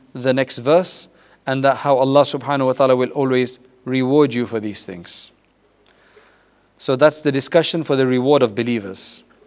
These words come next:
Now Allah subhanahu wa ta'ala says something very important. All of this time there's an encouragement for jihad,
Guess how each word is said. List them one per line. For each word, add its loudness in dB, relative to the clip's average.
Now 4
Allah 6
subhanahu 0
wa 2
ta'ala 6
says 0
something -4
very 0
important. -8
All 6
of 2
this -2
time -6
there's -4
an -4
encouragement -2
for -10
jihad, -14